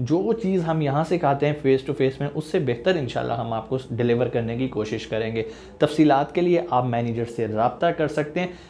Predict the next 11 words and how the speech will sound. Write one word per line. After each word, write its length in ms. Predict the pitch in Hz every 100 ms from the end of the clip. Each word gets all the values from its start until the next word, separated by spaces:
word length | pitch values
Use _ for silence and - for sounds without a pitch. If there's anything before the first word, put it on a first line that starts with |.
| - -
फ़ीस 240 | 170 156
से 80 | 170
रिलेटेड 460 | 170 165 165 170 170 - - -
और 180 | 131 147
कोई 160 | 156 160
सवालात, 680 | 160 147 147 143 147 147 - -
रजिस्ट्रेशन 640 | 123 127 127 139 131 139
का 100 | 139 131
प्रोसेस, 680 | 135 131 143 - 156 156 131
एलिजिबिलिटी 640 | 123 120 123 123 127 143
क्राइटेरिया, 680 | 143 139 139 135 131 147